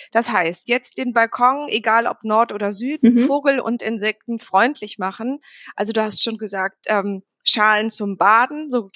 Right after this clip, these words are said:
Speaker 1: von Spatzen kennt man das ja, dass die sich da so huschelig reinsetzen. Ist ungefähr wie meine Kinder sich waschen, ähm, ungefähr so,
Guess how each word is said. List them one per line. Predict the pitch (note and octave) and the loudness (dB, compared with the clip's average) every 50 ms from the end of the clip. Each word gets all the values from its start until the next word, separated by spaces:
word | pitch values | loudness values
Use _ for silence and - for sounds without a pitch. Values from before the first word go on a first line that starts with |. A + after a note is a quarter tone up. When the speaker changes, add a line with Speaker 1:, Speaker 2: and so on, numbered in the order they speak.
| - _ | -14 _
Speaker 1:
von | - G#3+ F#3 F#3 | -6 -6 -6 -4
Spatzen | F3+ - _ - A#3 - - - B3+ B3 | -6 -4 _ -2 -2 -2 -2 -4 -4 -4
kennt | - B3+ B3 B3+ A3+ | 0 0 0 0 0
man | A#3+ A3+ | -2 -2
das | A3 A3 - | 0 -2 -2
ja, | A#3 A3+ A3 | 0 0 0
dass | G3+ F#3+ _ | -2 -6 _
die | - A3 | -10 -8
sich | G3+ F#3+ - | -8 -6 -4
da | - F#3+ | -4 -4
so | F3+ F#3+ G3 G3 G3 | -2 -2 -6 -8 -6
huschelig | - A3 A3 - - A3 G3+ G3 G3+ G3 - - | -4 -2 -2 0 -2 -2 -6 -6 -10 -10 -6 -4
reinsetzen. | - G#3 G#3+ A#3 C4 C4 A#3+ A3+ A#3+ B3 - - C4+ C#4 C#4+ D4+ _ _ - - - - _ | -2 0 0 0 -2 0 0 0 0 0 -2 -6 -4 -6 -6 -8 _ _ -20 -20 -20 -20 _
Ist | - - | -4 0
ungefähr | G#3+ A#3 A3+ G#3+ G#3 G#3+ A3 | 2 2 2 2 2 0 0
wie | G#3 A3+ | 0 -2
meine | A3 G#3 G3 G3+ F#3+ | -2 -2 -2 -2 -4
Kinder | - A#3+ A#3+ C4 D4+ C#4 | -4 -2 0 2 2 2
sich | C4+ C4+ B3+ - | 0 -2 0 2
waschen, | A#3 A#3+ C#4 - - C#4+ D4 D4+ | 2 2 2 0 -6 -6 -8 -8
ähm, | - - G#3 G#3 G#3+ G#3 | -4 -2 -2 -2 -2 -4
ungefähr | - A3 G#3 G3 - A3 G#3+ | -4 -4 -6 -6 -6 -6 -4
so, | G3 G#3+ G3+ G#3 G#3 | -2 -2 -2 -2 -4